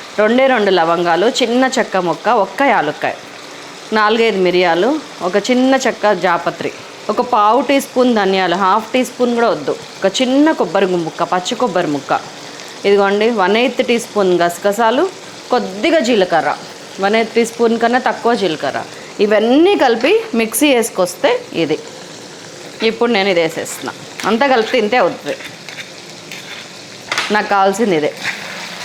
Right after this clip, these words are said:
ఆయిల్లోనే వేయండి మసాలా, ఎందుకంటే పచ్చి కొబ్బరి అవన్నీ ఉన్నాయి కదా, ధనియాలు,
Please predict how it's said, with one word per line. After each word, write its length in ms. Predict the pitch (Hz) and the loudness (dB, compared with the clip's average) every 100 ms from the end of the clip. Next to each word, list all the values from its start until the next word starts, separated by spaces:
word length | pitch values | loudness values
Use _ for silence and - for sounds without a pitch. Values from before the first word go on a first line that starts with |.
| 214 | 2
ఆయిల్లోనే 420 | 247 294 277 277 247 | 4 4 4 4 4
వేయండి 300 | 202 180 180 175 | 4 4 4 2
మసాలా, 340 | 170 196 156 - - - - - - - | 0 0 0 -2 -8 -12 -12 -12 -8 0
ఎందుకంటే 320 | 220 262 247 240 | 2 2 2 0
పచ్చి 240 | 226 220 277 | -2 -2 -2
కొబ్బరి 280 | 262 208 240 208 | 0 2 2 2
అవన్నీ 280 | 185 190 196 | 2 2 2
ఉన్నాయి 200 | 185 185 | 2 2
కదా, 100 | 180 214 254 | 4 4 4
ధనియాలు, 400 | 185 180 175 170 | 2 2 2 2